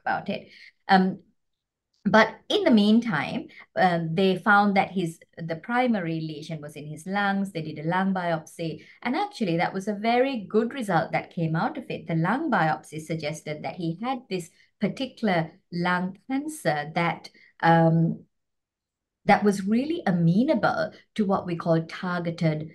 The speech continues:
um, therapy. So it's like a, it's not like an immune therapy, but it's a specific targeted therapy for this particular lung cancer that he would have to take long term, but that would improve his survival significantly.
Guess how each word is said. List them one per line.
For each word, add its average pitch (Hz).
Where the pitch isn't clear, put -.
um, 147
therapy. 226
So -
it's 156
like 277
a, 190
it's -
not 262
like 202
an 175
immune 180
therapy, 160
but 185
it's 214
a 196
specific -
targeted 175
therapy 180
for 170
this 196
particular 160
lung 214
cancer -
that 190
he 220
would 262
have 233
to 180
take 165
long 151
term, 240
but 185
that 202
would 190
improve 190
his 180
survival 170
significantly. -